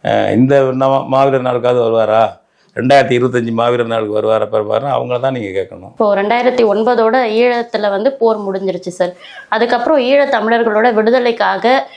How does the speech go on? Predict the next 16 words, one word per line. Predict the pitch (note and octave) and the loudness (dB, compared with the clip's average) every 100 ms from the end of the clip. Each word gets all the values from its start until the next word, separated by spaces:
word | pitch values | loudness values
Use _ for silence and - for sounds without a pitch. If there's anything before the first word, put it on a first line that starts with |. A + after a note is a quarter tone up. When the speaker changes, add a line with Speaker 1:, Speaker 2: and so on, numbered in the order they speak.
| - - | -20 -6
Speaker 2:
அஹ், | A3+ G#3+ G#3 | -2 -2 -2
ஏதாவது | G#3 A#3 B3+ B3 | -2 0 2 2
இதுக்கப்புறம் | A#3 A3 A#3 B3 | 2 0 0 0
நீங்க | A3+ G#3 | 0 0
நடவடிக்கைகள் | G3+ A3 A3+ A3+ A3 G3+ | 0 0 0 -2 -2 0
எடுக்க | G3 A3+ A#3 | -2 -2 -2
இருக்கீங்களா? | G3+ G3+ F#3 F#3+ B3+ | -6 -6 -4 -2 -2
எடுக்கிற | G#3 A#3 C4 A#3+ | -4 -2 0 0
மாதிரி | A3+ A3+ A#3 | 0 0 -2
இருந்தா | G3+ B3+ | -2 -4
அது | A3 | -2
என்ன | G3 | -4
மாதிரியான | A3+ G#3 G3+ G3+ F#3 | -4 -4 -4 -4 -4
நடவடிக்கையா | G3 F#3+ F#3+ F#3+ | -4 -6 -4 -4
இருக்கும் | F3 - D#3+ | -4 -10 -16
சார்? | - | -16